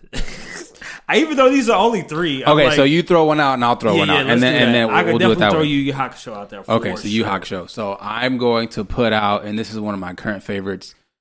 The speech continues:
Speaker 2: Uh, that time I got reincarnated as a slime.
Speaker 1: Oh yeah.
Speaker 2: So
Speaker 1: Yeah, yeah, yeah.
Speaker 2: top
Speaker 1: Oh.
Speaker 2: tier, top tier comedy, like,
Speaker 1: Hmm. Can I
Speaker 2: badass
Speaker 1: do current
Speaker 2: fights.
Speaker 1: ones?
Speaker 2: Yeah, do current ones, do whatever.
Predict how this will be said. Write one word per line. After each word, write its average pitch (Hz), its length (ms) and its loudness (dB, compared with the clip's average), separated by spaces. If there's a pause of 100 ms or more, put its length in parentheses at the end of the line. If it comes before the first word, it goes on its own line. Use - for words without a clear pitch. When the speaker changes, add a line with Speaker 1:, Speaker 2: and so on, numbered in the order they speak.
(200)
Speaker 2:
Uh, 104 240 -4
that 98 180 -4
time 107 240 0
I 104 40 -2
got 95 140 -4
reincarnated 95 480 -4
as 98 60 -18
a 92 40 -20
slime. - 360 -16 (100)
Speaker 1:
Oh 120 220 -12
yeah. 101 220 -12 (220)
Speaker 2:
So 117 160 2
Speaker 1:
Yeah, 104 200 4
yeah, 98 120 2
yeah. 101 140 -8 (240)
Speaker 2:
top 151 260 4
Speaker 1:
Oh. 226 120 6
Speaker 2:
tier, - 100 -6
top 170 260 0
tier 165 200 2
comedy, 151 800 2 (400)
like, 120 480 2
Speaker 1:
Hmm. 127 520 -16
Can 127 220 4
I 127 220 2
Speaker 2:
badass 131 60 -4
Speaker 1:
do - 40 -10
current 127 380 2
Speaker 2:
fights. - 40 -8
Speaker 1:
ones? - 380 -14
Speaker 2:
Yeah, 349 380 -2 (120)
do 180 80 0
current 202 300 2
ones, 196 280 -6
do 190 140 0
whatever. 180 480 -4